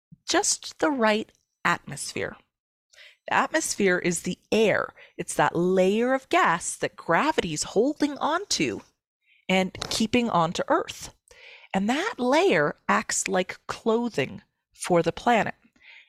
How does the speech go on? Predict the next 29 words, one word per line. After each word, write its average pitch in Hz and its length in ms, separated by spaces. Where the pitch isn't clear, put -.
And 202 380
it 196 220
keeps - 400
it 254 160
from 202 300
getting 160 480
too 185 260
hot - 560
or 202 180
too - 240
cold. - 760
And 196 120
so 214 120
we 202 140
can 247 140
have 190 200
liquid 151 280
water. 254 320
Now, 247 200
Venus 247 480
has 170 180
an 170 100
atmosphere, - 760
but - 100
Venus 285 360
has 220 180
way 311 640
too 381 360
much - 280